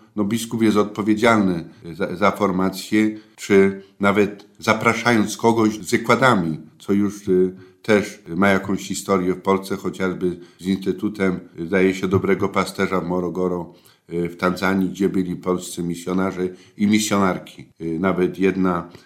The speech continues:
y, misjonarek, która jest wykładowcą teologii, y, dogmatycznej. Natomiast jakby odbiegając troszkę od tej sytuacji w Afryce, no, w tym roku już, y, jest przygotowany, y, nasz projekt z diecezji kieleckiej, że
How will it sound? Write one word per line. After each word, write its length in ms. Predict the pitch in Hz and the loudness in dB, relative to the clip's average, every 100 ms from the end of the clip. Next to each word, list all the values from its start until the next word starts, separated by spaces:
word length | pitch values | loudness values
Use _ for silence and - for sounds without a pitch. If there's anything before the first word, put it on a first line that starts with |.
| _ - | _ -12
y, 120 | 82 85 | -8 -4
misjonarek, 640 | 92 - 92 92 90 - | -4 0 0 2 0 -4
która 280 | - 85 82 | -6 -4 -2
jest 280 | 82 - - - | -4 -8 -12 -4
wykładowcą 640 | 104 101 107 101 104 98 | 0 2 2 0 -2 -2
teologii, 600 | 92 92 90 80 92 - - 87 | 0 0 0 -2 -4 -4 -14 -6
y, 120 | 87 | -4
dogmatycznej. 800 | 87 92 98 95 98 - - 67 - 104 | 0 0 2 0 -2 -6 -12 -18 -8 -2
Natomiast 640 | 104 113 110 107 - - _ | 2 4 6 4 0 -10 _
jakby 240 | 113 107 110 | -2 2 2
odbiegając 640 | 110 117 131 131 110 113 | 4 4 6 4 4 0
troszkę 440 | 113 113 - 120 101 | 0 0 0 0 2
od 260 | 98 - - - | 2 -4 -16 -4
tej 160 | 110 | -2
sytuacji 680 | 110 107 107 107 107 - 92 - | -2 -4 0 0 0 -2 -4 -2
w 100 | 90 | 2
Afryce, 580 | 107 107 110 - 127 123 - _ | 2 2 0 2 0 0 -6 _
no, 80 | 113 | -2
w 80 | 113 | 2
tym 180 | 113 104 | 2 4
roku 560 | 110 107 117 123 120 - - | 4 2 0 0 -2 -12 2
już, 340 | 107 107 - | 2 2 0
y, 200 | 98 98 98 - | 2 2 -2 -2
jest 200 | 107 110 | 0 0
przygotowany, 800 | - 101 107 110 110 107 107 104 - - | -2 2 2 4 4 6 4 2 -6 -10
y, 120 | 90 98 | -2 0
nasz 200 | 107 107 | 0 2
projekt 400 | 110 107 101 104 | 4 6 6 0
z 40 | 87 | 0
diecezji 680 | 104 95 107 98 104 104 - - - | -2 0 0 0 -2 -4 -8 -20 -2
kieleckiej, 600 | 113 101 104 - 117 113 | 4 4 2 2 2 4
że 380 | 110 104 104 | 4 2 2